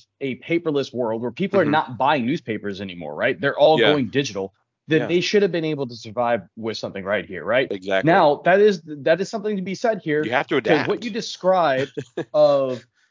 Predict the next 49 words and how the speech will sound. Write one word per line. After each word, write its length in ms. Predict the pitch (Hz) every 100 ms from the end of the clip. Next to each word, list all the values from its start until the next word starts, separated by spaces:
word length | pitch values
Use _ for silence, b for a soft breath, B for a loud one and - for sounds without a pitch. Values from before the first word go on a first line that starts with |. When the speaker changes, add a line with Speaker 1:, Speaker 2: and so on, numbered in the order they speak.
| _ -
Speaker 1:
being 220 | 180 202
able 260 | 196 180 165
to, 200 | - 151
like, 200 | 143 123
select 460 | 143 - 143 147 -
a 80 | 123
few, 420 | - 151 143 135
like, 260 | 127 104 -
programs 420 | 208 202 151 113
and 80 | 101
stuff 200 | 143 135
like 200 | 113 92
that. 180 | 98
Like, 160 | 123 123
for 100 | 135
me, 180 | 165 214
you 140 | 135
know, 100 | 127
I 140 | - 180
don't 160 | 285
have 200 | 170 202
cable. 420 | - 95 76 73 - _ _ _ _ -
I, 100 | 151
I 40 |
Speaker 2:
Right. 120 | 190 160
Speaker 1:
don't 200 | 175 123
want 260 | 127 175
it 80 | 196
because 300 | 165 147 135
there's, 200 | 151 135 143 156
I 80 | 156
don't 140 | 170
watch 320 | 123 165 160 -
T 180 | 170
V. 140 | 156 151
I 100 | 139
watch 360 | 127 165 185 -
the 120 | 170
stuff 240 | - 156
that 120 | 147
I 100 | 135
wanna, 340 | 131 127 120 117
wanna 300 | 110 110 117
watch. 340 | 101 123 101 -
And 80 |
I 60 | 139
feel 160 | 170 247
like 160 | 233
that's 240 | 175 151